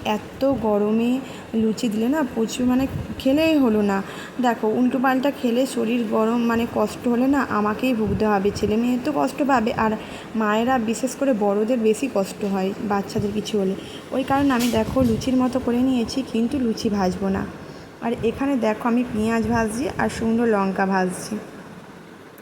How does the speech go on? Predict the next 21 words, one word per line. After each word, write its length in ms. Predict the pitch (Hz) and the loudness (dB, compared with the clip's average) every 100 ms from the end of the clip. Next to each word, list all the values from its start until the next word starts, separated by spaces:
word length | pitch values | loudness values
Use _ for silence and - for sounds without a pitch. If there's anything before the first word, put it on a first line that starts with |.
| - - - - - - - - - | -20 -20 -20 -20 -16 -12 -10 -10 -4
আর 280 | 226 226 220 | 0 2 2
এই 340 | 214 - 247 | 0 0 2
শুকনো 340 | 240 240 240 247 | 2 0 2 2
লঙ্কা, 240 | 233 247 247 | 2 0 -2
পেঁয়াজ, 240 | 226 233 226 | 0 0 0
জিরে 200 | 226 214 | 0 0
ফোড়ন 420 | 214 226 233 233 | -2 -4 -2 -2
দিয়ে 280 | 214 226 247 | 0 0 0
আমি 420 | - 208 226 302 - - - - - | 0 0 0 0 -4 -10 -12 -10 -4
শাক 180 | 214 208 | -2 -2
ভাজা 320 | 208 202 202 208 | 0 0 -2 -2
করব। 280 | 202 202 - | -2 -2 -4
আর 160 | - 226 - | -4 -4 -2
এই 240 | 240 247 226 | 0 0 0
গরমে 540 | 214 208 214 226 247 277 - - - - | 0 0 2 0 -2 -4 -8 -12 -10 -2
সাদা 320 | 208 202 240 | -2 0 2
নোটে 380 | 233 208 233 220 | 2 0 0 0
বা 180 | 208 214 | 2 2
লাল 280 | 208 202 | 2 2
নোটে, 420 | 220 214 208 202 214 | 2 2 0 0 0
কলমি, 420 | 220 214 214 220 | 2 2 2 0